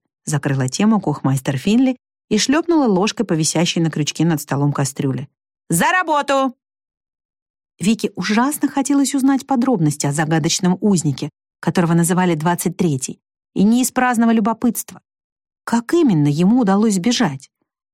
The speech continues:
Если бы она знала, то могла бы попробовать повторить это с тётей Генриеттой.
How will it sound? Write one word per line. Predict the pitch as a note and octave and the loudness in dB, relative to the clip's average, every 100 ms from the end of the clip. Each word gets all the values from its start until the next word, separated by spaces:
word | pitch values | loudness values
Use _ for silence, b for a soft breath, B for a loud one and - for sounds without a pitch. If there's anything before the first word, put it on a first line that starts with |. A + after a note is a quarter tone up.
| - | -8
Если | D#3 E3 E3+ | -4 -2 0
бы | D#3+ | 0
она | D#3+ D#3+ D#3+ | 0 0 0
знала, | E3+ G#3+ G3 | 0 2 0
то | D3 | 0
могла | D3+ D3+ F3 | 0 2 0
бы | E3 | 0
попробовать | E3+ D#3+ E3+ E3 E3 E3 - | -2 -2 -2 0 0 -2 -4
повторить | F3 - F3+ C4 C4+ - | -4 -2 0 2 0 0
это | A3+ D3 - _ _ | -2 -4 -10 _ _
с | - | -10
тётей | - G3 F#3 | -2 0 0
Генриеттой. | D3+ D3+ G3 G3+ E3 - C#3 | 0 2 2 2 -2 -6 -20